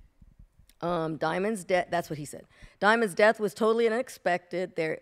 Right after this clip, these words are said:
they all say friends and family. And, um, he said, <laughs> Trump said,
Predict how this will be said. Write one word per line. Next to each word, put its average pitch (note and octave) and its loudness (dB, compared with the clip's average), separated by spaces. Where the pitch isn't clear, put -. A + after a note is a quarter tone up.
they D#3 -2
all D3 0
say D#3 -6
friends D3+ -10
and D#3 -12
family. C3 -10
And, D#3+ -6
um, D3+ -6
he F4+ 2
said, C3+ -4
<laughs> G3+ -2
Trump A3+ -4
said, D#3+ -2